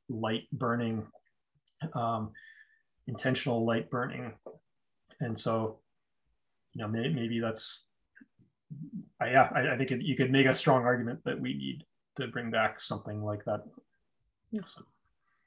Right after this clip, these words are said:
Speaker 2: Well, I think we've gotten, um, close to the, or at, to the end of the questions. Um,
Speaker 1: Mm-hmm.
Speaker 2: there's some people have been commenting, Paul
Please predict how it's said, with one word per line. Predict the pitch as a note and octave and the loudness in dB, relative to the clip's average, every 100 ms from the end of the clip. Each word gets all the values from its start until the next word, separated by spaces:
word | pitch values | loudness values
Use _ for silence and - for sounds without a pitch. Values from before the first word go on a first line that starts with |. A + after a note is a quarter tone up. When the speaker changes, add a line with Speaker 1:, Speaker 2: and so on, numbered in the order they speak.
| _ _ _ _ _ - - _ _ | _ _ _ _ _ -20 -20 _ _
Speaker 2:
Well, | C4 C4+ | 8 10
I | B3+ | 10
think | C#4 E4+ E4 | 6 4 6
we've | C#4+ C#4+ | 6 8
gotten, | C4+ B3+ A#3 A#3 A3+ | 8 8 4 2 2
um, | A3 G3+ F#3 F3+ - _ _ _ _ - - _ _ _ _ _ - _ _ _ _ _ - | 4 6 4 0 -6 _ _ _ _ -20 -20 _ _ _ _ _ -20 _ _ _ _ _ 4
close | - C4 C4 | 10 10 10
to | - A#3+ | 4 4
the, | G#3+ G#3 - | 6 6 2
or | G3+ G3+ G3 F#3+ - | 6 10 10 8 2
at, | - G#3+ - - - | 4 4 2 -16 -2
to | B3+ A#3+ | 4 6
the | G#3+ | 8
end | G#3+ G3+ | 6 4
of | F#3+ | 2
the | |
questions. | F#3 G3 F#3 - G#3 G3+ G3 - - | 4 4 4 2 0 0 -2 -4 0
Um, | G#3 | 2
Speaker 1:
Mm-hmm. | F#3+ F3+ F3+ - _ - - | 4 2 -2 -8 _ -20 -2
Speaker 2:
there's | G#3+ G#3+ - - - _ - - | 4 4 4 -6 -12 _ -20 -12
some | - - A3+ G3+ G3 - | 0 6 6 6 0 -8
people | - A#3+ A3+ | -2 4 8
have | A3+ G3+ | 8 6
been | G3 | 2
commenting, | F#3 G#3 G3+ G3 G3 F#3+ | 2 2 4 4 4 2
Paul | G3 G3 | 4 4